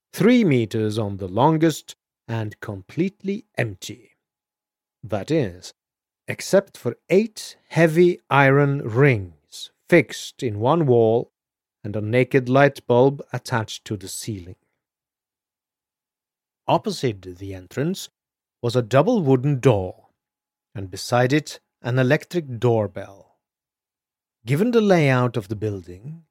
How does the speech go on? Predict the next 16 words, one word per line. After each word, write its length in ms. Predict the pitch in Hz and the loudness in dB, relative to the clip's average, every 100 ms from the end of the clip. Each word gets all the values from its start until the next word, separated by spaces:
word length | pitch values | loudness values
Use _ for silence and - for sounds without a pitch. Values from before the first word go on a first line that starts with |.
| _ - | _ -2
the 180 | 120 | 0
doors 500 | 131 151 160 202 208 | 4 6 8 6 2
presumably 800 | - 170 - 180 185 175 147 143 | -2 -4 0 0 2 0 0 0
led 480 | 135 120 123 135 147 _ | 0 2 2 0 -8 _
to 160 | - 123 | -4 -4
a 60 | |
street 500 | 104 - 120 131 151 | -4 -8 -4 -4 -4
in 160 | 147 135 | -6 -4
the 120 | 131 | -2
rear. 380 | 123 160 107 90 _ _ _ _ _ _ _ _ | 2 2 2 -4 _ _ _ _ _ _ _ _
But 120 | 135 | 0
when 220 | 135 160 147 | 4 4 4
Massou 540 | 135 - - 185 214 | 2 0 -2 -2 -4
forced 540 | - 131 135 131 - | -2 4 4 2 -6
them 200 | 110 107 | -8 -4
open, 460 | 110 107 151 208 | -4 -4 -6 -8